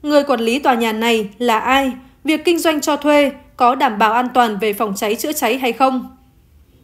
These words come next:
Một nội dung nữa là việc kiểm tra giấy phép xây dựng, xác định thời điểm xây dựng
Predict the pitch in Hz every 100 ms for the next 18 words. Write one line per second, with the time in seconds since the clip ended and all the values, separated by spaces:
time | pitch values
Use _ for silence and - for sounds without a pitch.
0 | _ 302 294 294 247 285 269 269 339 392
1 | - _ 302 269 277 277 247 202 285 269
2 | 233 233 349 311 247 262 262 254 - -
3 | - 392 330 294 226 247 226 202 269 254
4 | 262 254